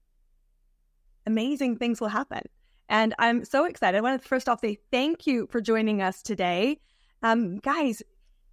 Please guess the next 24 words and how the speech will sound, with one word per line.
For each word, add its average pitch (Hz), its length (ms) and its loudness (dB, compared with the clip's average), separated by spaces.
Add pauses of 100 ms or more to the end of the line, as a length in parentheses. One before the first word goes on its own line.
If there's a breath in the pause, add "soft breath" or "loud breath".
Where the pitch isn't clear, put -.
(360)
please 320 320 -2
give 277 160 -2
a 247 60 -4
huge 294 580 -4
virtual 311 520 2
round 277 580 2
of 277 180 0
applause 277 1120 -2 (640)
for 226 140 -4
our 226 140 -2
guest 220 360 -4
today. 220 540 0 (260)
This 262 300 0
is 349 140 -2
how 294 180 4
we're 302 80 0
gonna 269 240 0
wrap 262 400 2
up 277 260 4
another 233 380 -2 (100)
awesome 302 460 2
episode 247 600 2
of 214 120 -6
Evolvepreneur 226 840 0